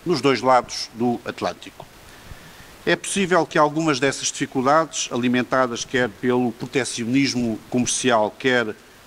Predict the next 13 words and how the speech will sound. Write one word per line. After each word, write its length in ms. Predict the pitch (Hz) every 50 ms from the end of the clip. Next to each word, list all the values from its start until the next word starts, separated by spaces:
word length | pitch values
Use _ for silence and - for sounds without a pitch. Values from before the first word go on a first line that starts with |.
| - - - -
por, 240 | - 143 139 139 135
eh, 300 | 131 123 117 110 101 - - - - - - - - -
questões 640 | - - - - 139 139 135 123 113 101 90 - -
de 80 | 120
natureza 480 | 123 123 113 - - 110 107 98 104 117
ambiental 560 | 117 117 127 127 117 - - 147 147 139 120
e 100 | 120 139
outras, 480 | 160 165 - - 156 160 151 - - - - - - - - - - - - -
se 160 | - - - 196
intensifiquem 840 | 170 - 160 151 135 - - - 156 156 156 - 156 139 127 135 - - - - - - - -
dadas 680 | 117 139 135 139 135 123 131 127 123 - - - - -
as 120 | 120 107 107
novas 500 | 123 123 127 120 120 120 107 - - -